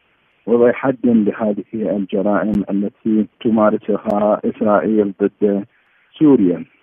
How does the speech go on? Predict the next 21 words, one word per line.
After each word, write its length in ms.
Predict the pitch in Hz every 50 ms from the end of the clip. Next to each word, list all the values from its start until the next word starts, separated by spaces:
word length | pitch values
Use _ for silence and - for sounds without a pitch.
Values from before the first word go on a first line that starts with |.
| _ _ _ _ _ _
ولكن 760 | 165 156 151 147 135 - - 135 123 120 117 113 113 110 107 101 -
كما 280 | 135 123 110 110 104
نرى 380 | 107 110 107 104 104 101 101 101
أنه 580 | 110 101 98 95 - _ - 113 104 101 101 104 - _ _ _ _ _ _ _
منذ 260 | 208 110 107 214 208
فترة 480 | - - 107 - - 95 95 98 90 - _
طويلة، 680 | 95 95 98 123 123 113 107 101 98 98 101 104 107 - _ _ _ _
وعلى 1040 | - 131 127 123 123 123 117 117 113 104 110 110 98 87 85 - - 123 127 123 123
الرغم 360 | 127 123 131 139 127 131 120
من 200 | 113 113 117 110
أن 260 | 78 110 113 110 104 104 104 104 101
روسيا 680 | 90 76 73 90 101 120 147 151 139 131 - - 113 104
حرب 340 | 95 - - 143 143 143 120 - -
حذرت 540 | - - 139 151 - _ - 107 101 92 - - -
إسرائيل 760 | 90 - _ 92 92 92 90 - - 107 117 113 104 95 90 - - _ _ _ _ _ _ _ _ _
بعدم 420 | - 98 - - 120 117 117 107 101
تكرار 840 | - - - - - 101 104 107 107 104 101 95 98 98 95 92 92
مثل 420 | 90 104 117 113 - _ 101 98 95 -
هذه 240 | 110 104 92 95 -
الانتهاكات، 840 | 104 92 92 95 92 - _ 101 98 101 - - 117 113 113 - -
ولكن 520 | 151 170 180 175 160 - - 160 156 160